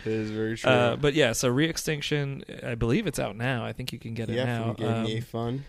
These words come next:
Speaker 2: from Ga-, Game Yay Fun, and, uh, super charming game, super fun to play. And it was so great to see him again. And I think we're gonna have him on again soon, hopefully.
Speaker 1: We are, absolutely.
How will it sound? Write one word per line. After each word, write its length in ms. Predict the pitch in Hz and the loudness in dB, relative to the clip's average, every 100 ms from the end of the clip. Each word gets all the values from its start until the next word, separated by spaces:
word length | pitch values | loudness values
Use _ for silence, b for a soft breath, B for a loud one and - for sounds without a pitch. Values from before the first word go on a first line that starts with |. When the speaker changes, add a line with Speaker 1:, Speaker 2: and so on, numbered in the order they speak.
| - | -16
Speaker 2:
from 220 | - 120 | -4 -2
Ga-, 320 | 120 120 135 - | 4 4 4 0
Game 240 | - 139 143 | 0 0 0
Yay 100 | 143 | -2
Fun, 400 | - 127 123 127 | -4 -2 0 -2
and, 520 | - 117 113 117 113 - | -2 0 0 -2 -6 -4
uh, 180 | 120 113 | -2 0
super 280 | - 151 135 | -2 -2 -2
charming 600 | - 127 123 120 117 117 | -2 0 0 0 -2 -4
game, 500 | 123 117 117 113 113 | -4 -2 -2 -6 -10
super 240 | - 135 127 | -10 -8 -6
fun 200 | 127 117 | -6 -6
to 60 | |
play. 400 | 107 110 110 110 - B B B - | -4 -4 -2 -4 -8 B B B 0
And 160 | 113 | 0
it 20 | 120 | 0
was 100 | 113 | 2
so 120 | 127 | 2
great 180 | 120 117 | 2 -2
to 60 | 113 | -4
see 160 | 117 | -2
him 160 | 113 110 | -2 -2
again. 220 | 113 113 | 0 0
And 80 | 143 | 0
I 40 | |
think 240 | 160 175 180 | -2 -2 -2
we're 120 | 180 | -2
gonna 180 | 190 190 | 0 2
have 160 | 190 | 0
him 120 | 190 202 | 0 -2
on 140 | 202 | -2
again 240 | 202 202 | -2 -2
soon, 280 | 202 214 160 | 2 2 4
hopefully. 220 | 127 117 | 2 2
Speaker 1:
We 40 | 160 | 4
are, 320 | 165 139 120 | 6 6 4
absolutely. 800 | 107 120 - 120 117 107 101 | 0 -4 -6 -6 -4 -4 -6